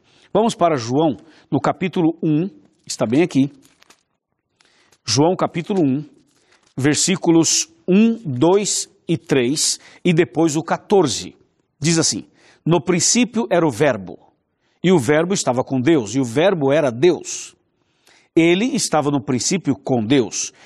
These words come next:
Todas as coisas foram feitas por intermédio dele, e sem ele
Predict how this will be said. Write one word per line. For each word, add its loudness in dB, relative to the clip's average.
Todas 4
as -4
coisas 0
foram 0
feitas -4
por 2
intermédio -2
dele, 2
e 0
sem 0
ele 0